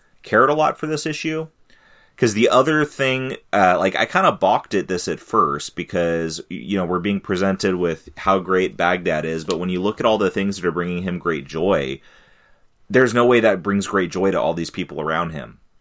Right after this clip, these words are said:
And it just, it, it, you know, it's really about how subjective that can be too. So Baghdad that's being presented to us is this grand and wonderful thing. Like, I'm just looking at how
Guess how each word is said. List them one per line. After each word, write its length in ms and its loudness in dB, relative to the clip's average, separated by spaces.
And 220 -2
it 100 0
just, 360 -4
it, 260 -4
it, 180 -4
you 140 -6
know, 140 -2
it's 180 -6
really 220 4
about 400 4
how 180 0
subjective 760 -4
that 200 -4
can 180 -8
be 180 -6
too. 280 -6
So 280 -8
Baghdad 720 4
that's 220 0
being 180 -2
presented 440 0
to 120 0
us 220 -4
is 120 -6
this 200 -6
grand 420 -2
and 180 -2
wonderful 460 -2
thing. 520 -6
Like, 200 2
I'm 160 2
just 160 -4
looking 340 0
at 340 2
how 480 2